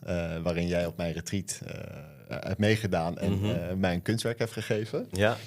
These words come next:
Speaker 1: Eh, dus ik ben even benieuwd, hoe kijk jij een beetje naar, eh, ja, naar geld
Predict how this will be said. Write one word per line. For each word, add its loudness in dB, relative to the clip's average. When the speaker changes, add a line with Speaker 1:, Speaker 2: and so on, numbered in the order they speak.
Speaker 1:
Eh, 2
dus -2
ik -14
ben 0
even -2
benieuwd, -4
hoe -4
kijk 2
jij 4
een -2
beetje 0
naar, 0
eh, -8
ja, -2
naar -4
geld 2